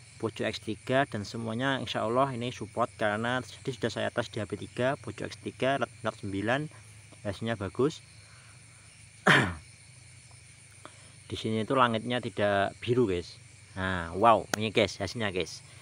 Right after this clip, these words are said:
Hasilnya tuh mantap banget. Jadi, eh, meskipun, eh, ini Kang Huda lagi di, eh, dekat sawah ya guys. Yang biasanya Kang Huda buat tutorial itu di sini guys.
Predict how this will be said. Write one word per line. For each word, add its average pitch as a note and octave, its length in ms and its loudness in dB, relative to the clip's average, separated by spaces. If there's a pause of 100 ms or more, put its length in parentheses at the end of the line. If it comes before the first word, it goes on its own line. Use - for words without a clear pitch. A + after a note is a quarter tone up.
(260)
Hasilnya G#2+ 480 0
tuh C3+ 220 0
mantap A2 320 0
banget. F#2 240 -4 (720)
Jadi, C3 560 4
eh, G#2+ 880 2
meskipun, G#2+ 720 -2
eh, G2+ 380 0 (680)
ini A2+ 320 2 (560)
Kang G#2 160 -2
Huda A#2 240 2
lagi G2 320 2
di, F#2 320 -4 (480)
eh, - 400 -6 (240)
dekat - 240 -4
sawah A2 320 4
ya G2 80 0
guys. E2+ 320 -8
Yang G2 160 -4
biasanya G#2 320 -4
Kang G2+ 240 -2
Huda G2 240 -4
buat G2+ 220 -2
tutorial G#2 420 -2
itu A#2 80 -4
di A2 80 -10
sini F#2+ 240 -6
guys. F#2 240 -8